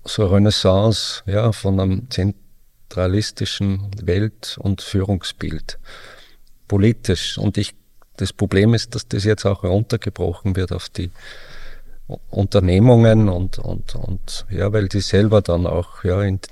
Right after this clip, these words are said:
den Fängen sind und sich an alle möglichen, ja, Gesetze und, und, und Dinge halten müssen. Und das sickert dann natürlich auch in die jeweilige Organisationskultur hinein, ne? Das ist sowas, was mir ein bisschen,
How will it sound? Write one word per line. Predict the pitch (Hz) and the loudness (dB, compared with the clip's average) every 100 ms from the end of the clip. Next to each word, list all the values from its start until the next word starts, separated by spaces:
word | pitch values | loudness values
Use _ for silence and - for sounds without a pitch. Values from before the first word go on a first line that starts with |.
| - | -4
den | 92 | -2
Fängen | 92 - 92 98 95 | -2 2 4 6 4
sind | 90 98 98 95 | 2 0 2 0
und | 95 | -4
sich | - 104 90 | -4 -6 -4
an | 85 | -2
alle | 82 92 | 0 2
möglichen, | 92 87 - 92 - 90 - - - - - - - | 2 0 -2 -4 -4 -6 -8 -16 -16 -16 -16 -20 -12
ja, | - 92 | -6 -2
Gesetze | - - 98 - - 101 90 | -2 2 2 2 2 2 2
und, | 92 85 | 0 -4
und, | - 95 92 | -2 -2 -2
und | 80 92 - | -4 -6 -2
Dinge | 92 98 82 | 0 0 0
halten | 80 - 98 | -4 -4 -4
müssen. | 85 87 - 90 - - - - - - - _ - - - | -4 -6 -8 -8 -10 -20 -20 -20 -20 -20 -20 _ -20 -20 -8
Und | 98 - | -6 0
das | 113 | -2
sickert | - 131 139 120 | 2 2 2 2
dann | 117 113 | 2 2
natürlich | 110 120 110 107 92 | 2 0 0 2 2
auch | 95 | 2
in | 101 110 | 2 0
die | 104 | 2
jeweilige | 98 98 101 104 98 | 2 2 0 0 0
Organisationskultur | 98 101 104 104 - 117 120 - 185 - - 95 - - - - - - | 0 0 -2 -2 0 0 -2 -4 -4 -4 -6 -6 -8 -16 -20 -20 -18 -16
hinein, | - 95 82 78 92 85 - | -2 -2 0 -4 -6 -10 -12
ne? | 87 90 101 - - _ - - - - - - - - _ - - - - - - - | -6 -6 -6 -10 -20 _ -20 -20 -20 -20 -20 -20 -20 -20 _ -20 -20 -20 -20 -20 -20 -2
Das | 113 110 | 0 4
ist | 127 - | 2 6
sowas, | 123 117 98 | 8 8 8
was | 113 98 | 6 6
mir | 113 113 | 8 8
ein | 107 | 8
bisschen, | 98 98 | 6 4